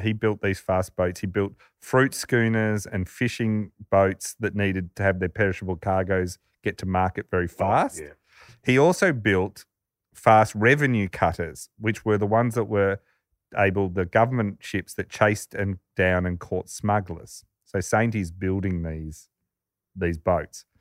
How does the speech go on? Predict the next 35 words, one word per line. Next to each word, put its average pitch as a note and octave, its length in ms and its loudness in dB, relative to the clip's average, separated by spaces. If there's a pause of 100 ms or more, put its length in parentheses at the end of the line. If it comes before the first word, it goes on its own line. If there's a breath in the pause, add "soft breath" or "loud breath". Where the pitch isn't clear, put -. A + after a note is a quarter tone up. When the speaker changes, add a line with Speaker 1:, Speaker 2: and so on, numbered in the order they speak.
(380)
Speaker 2:
He's - 120 -8
Speaker 1:
He E3+ 80 0
Speaker 2:
building C#3 240 4
Speaker 1:
wa- F#2 40 -6
Speaker 2:
sports A#2+ 360 -2
cars. E2+ 300 -6
He's G2 120 -6
building G#2 360 -2
rockets. A2 360 -4
Speaker 1:
Yeah, A2 360 4
this B2 160 2
is A#2+ 60 -4
the G#2+ 100 2
finest B2 640 4
technology F#2+ 560 2
of F2 60 2
the F2 60 0
time, E2 380 0
right? E2 180 -4
Pushing F#2+ 380 -4
the E2+ 140 -2
edge, D2 260 -8
right? F#2 240 0
So A2+ 60 0
Speaker 2:
Yeah. G#2+ 60 4
Speaker 1:
he's G#2 100 -2
for A2 140 -4
the G#2 60 0
government A#2+ 380 4
are G#2+ 60 0
paying G#2 280 2
him G2 140 0
to F#2 60 -2
build F#2 360 -2
them, F#2 220 -2